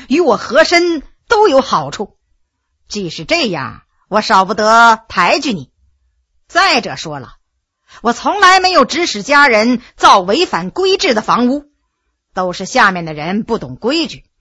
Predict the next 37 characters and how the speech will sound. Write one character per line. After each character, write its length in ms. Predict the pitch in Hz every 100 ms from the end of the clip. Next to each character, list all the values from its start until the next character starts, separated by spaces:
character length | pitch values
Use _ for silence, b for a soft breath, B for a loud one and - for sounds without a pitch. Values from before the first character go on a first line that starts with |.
| _ _
昏 300 | - 277 277
头 180 | 220 269
昏 200 | 359 370
脑 260 | 190 147
做 260 | - 403 -
出 100 | 175
来 140 | 139
的。 120 | 127 - _ _ _ _ _ _
我 160 | 151 139
查 320 | - 165 196
出 100 | 180
来 300 | 160 135 117 b
是 180 | - 285
要 120 | 240
处 320 | 190 160 143
分 280 | 131 415 359
他 120 | 208
们 120 | 190 160
的。 80 | - _ _ _ _ _ _ _ _ _ _
就 280 | - 226 190
算 300 | 214 262 190
曹 220 | - 196
锡 220 | 220 254
宝、 260 | 202 135 160
方 280 | 170 277 277
令 160 | 247
成、 260 | 190 175 226
马 200 | 202 147
祥 240 | 165 254
祖， 360 | 220 120 156 - _ _ _ _ B -
我 140 | 339
也 240 | 381 220 202
不 180 | 294
记 220 | 381 466 277
恨 160 | 220
他 140 | 185
们。 100 | 190